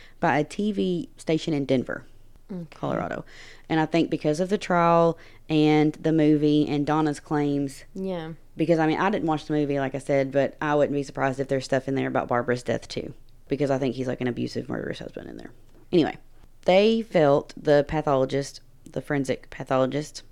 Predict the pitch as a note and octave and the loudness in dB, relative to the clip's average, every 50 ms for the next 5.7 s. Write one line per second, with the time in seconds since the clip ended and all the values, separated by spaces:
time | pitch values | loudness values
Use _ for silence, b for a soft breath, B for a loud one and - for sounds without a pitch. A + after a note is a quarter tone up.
0 | - - - - D#3+ D#3 D3+ F3 F#3+ G#3 - G#3+ F#3+ C3 F3+ E3 F3 E3+ D#3+ D3+ | -20 -14 -4 0 2 4 4 4 2 4 4 4 6 6 4 4 2 0 2 2
1 | D#3 D#3 - - D3+ D3+ D3+ D3+ - D#3+ D3+ D3 D3 D3+ D3+ D3+ D3+ C#3+ C#3+ C3+ | 0 0 0 -2 -2 -2 -2 -2 -2 -2 -2 -2 -2 -2 -2 0 0 0 -2 -2
2 | - D3 D3 D3+ E3 F3 F3+ G3+ G#3 - - - b b b b b - - D#3+ | -4 -2 -2 0 0 0 0 -2 -4 -10 -18 -20 b b b b b -4 0 2
3 | D3+ D3+ D3 D3+ D3 D3 C#3+ D3 C#3+ C3+ - - F3 D#3+ - - F#3+ F3+ - F3+ | 4 4 4 4 4 4 4 2 0 -2 -2 -2 -2 -2 0 -2 -2 2 4 6
4 | F3 F3 E3 D3 D#3+ D#3+ - D#3 D#3 C#3+ C#3+ C#3+ - D3+ D3 C3 - D3 C#3 C3 | 6 6 6 6 2 2 2 0 0 2 0 0 0 -4 -6 -6 -6 -6 -4 -4
5 | B2+ B2+ B2 B2 B2+ B2 A#2+ - D#2 - - - - | -4 -4 -6 -6 -8 -8 -8 -8 -8 -8 -10 -14 -20